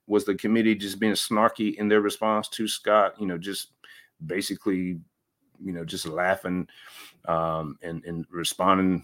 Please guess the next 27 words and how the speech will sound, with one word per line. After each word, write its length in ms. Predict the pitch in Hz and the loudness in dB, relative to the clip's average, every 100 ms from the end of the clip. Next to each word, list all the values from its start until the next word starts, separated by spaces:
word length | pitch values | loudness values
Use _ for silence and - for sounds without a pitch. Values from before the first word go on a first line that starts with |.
| 92 | -4
because, 400 | 95 101 90 92 | 0 2 2 2
you 80 | |
know, 120 | 92 82 | 0 2
they 100 | 95 | 2
weren't 220 | 92 85 | 2 0
taking 200 | 87 82 | -4 -6
it 60 | 82 | -2
serious, 640 | 135 131 127 120 - - _ _ - | 4 6 6 4 -2 -10 _ _ -8
even 240 | 90 87 | -4 -4
though, 360 | 82 80 78 78 _ _ _ | -2 -2 -4 -8 _ _ _
you 100 | 87 | -18
know, 80 | 76 | -16
it 80 | 73 | -8
looks 240 | 95 95 | -2 0
like 200 | 90 82 | 2 -2
they, 200 | 85 87 82 _ _ _ _ _ | -2 -8 -8 _ _ _ _ _
you 100 | 80 | -8
know, 80 | 76 | -4
it 100 | 87 | -4
kinda 260 | - 104 95 | 4 4 6
gave 220 | 90 82 | 4 2
us 100 | 85 | -2
a 40 | |
little 160 | 90 85 | 0 0
ammunition 520 | 85 80 98 98 82 | -2 -2 -2 0 -2
there. 220 | 80 82 - - - - _ | -4 -6 -8 -20 -20 -20 _
Um, 520 | - 87 85 85 82 | -2 0 2 0 -2